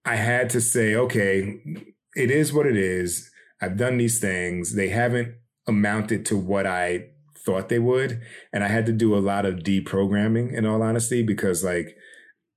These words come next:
I had been told if you go to Sundance with a short thesis film from N Y U, then you've made it. And then I was told, "Well, if you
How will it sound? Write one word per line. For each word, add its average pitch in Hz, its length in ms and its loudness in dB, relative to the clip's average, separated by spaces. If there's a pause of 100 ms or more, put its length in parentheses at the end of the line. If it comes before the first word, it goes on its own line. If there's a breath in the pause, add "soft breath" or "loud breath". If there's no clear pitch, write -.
(160)
I 98 140 -2
had 95 160 -2
been 95 180 0
told 104 400 2
if 95 200 0
you 92 120 0
go 98 220 2
to 101 60 2
Sundance 98 640 0
with 98 160 -2
a 95 240 0 (320)
short 104 400 0 (240)
thesis 104 400 0
film 101 320 0
from 98 240 0
N 95 120 2
Y 95 140 0
U, 120 300 2
then 92 380 -2 (300 loud breath)
you've 85 440 -4
made 127 340 2
it. 82 200 -4 (420 loud breath)
And 95 200 0
then 101 560 0
I 92 160 -2
was 90 280 -2
told, 110 360 4
"Well, 95 140 2
if 95 160 -2
you 92 380 -2